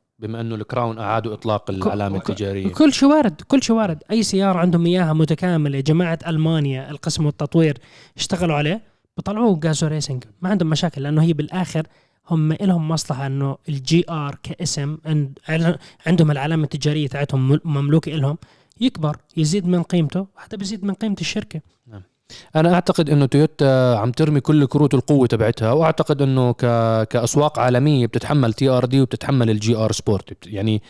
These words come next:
Speaker 1: ما، يعني كيف الم-، الألمان بين إمباور أو إي إم جي أو آر إس Sport، وبنفس الوقت الكيت تبع إيه إم جي كيت أو Empower كيت أو آر إس سبورت كيت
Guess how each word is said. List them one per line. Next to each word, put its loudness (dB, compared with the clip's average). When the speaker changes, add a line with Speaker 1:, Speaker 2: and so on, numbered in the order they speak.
Speaker 1:
ما، 0
يعني 0
كيف 0
الم-، 0
الألمان 0
بين 0
إمباور 0
أو -2
إي -2
إم -2
جي -2
أو -2
آر -2
إس -6
Sport، 2
وبنفس 0
الوقت 2
الكيت -2
تبع -4
إيه -4
إم 0
جي 2
كيت -2
أو -4
Empower 0
كيت -4
أو -2
آر 2
إس -2
سبورت 0
كيت -2